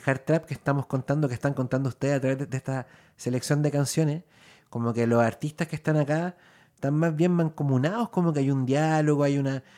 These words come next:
se conocen, se respetan, qué sé yo, pero como que los Riodán están acá como que se metieron así a la fuerza.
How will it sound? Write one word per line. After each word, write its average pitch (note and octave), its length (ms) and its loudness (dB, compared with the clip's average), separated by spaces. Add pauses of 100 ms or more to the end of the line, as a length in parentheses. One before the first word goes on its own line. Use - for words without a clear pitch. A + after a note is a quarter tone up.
(160)
se B2+ 180 -6
conocen, C3 460 2
se C3 100 -2
respetan, C3 580 -2
qué C3 100 -10
sé - 140 -6
yo, F3 160 2 (340)
pero B2 180 -2
como B2+ 200 0
que A#2+ 120 0
los A#2+ 140 0
Riodán A2+ 600 2 (320)
están C#3 220 -4
acá D3 280 0
como D3+ 260 2
que B2 140 -6
se A#2+ 140 -4
metieron C#3 420 0
así C3+ 340 -4
a B2 60 -2
la A2 120 -4
fuerza. - 440 -2